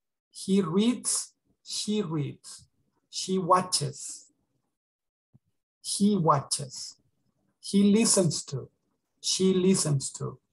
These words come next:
And then la conjunción. He watches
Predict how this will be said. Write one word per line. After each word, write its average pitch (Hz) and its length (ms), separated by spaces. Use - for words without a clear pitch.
And 170 180
then 156 160
la 160 100
conjunción. 131 540
He 233 520
watches 175 840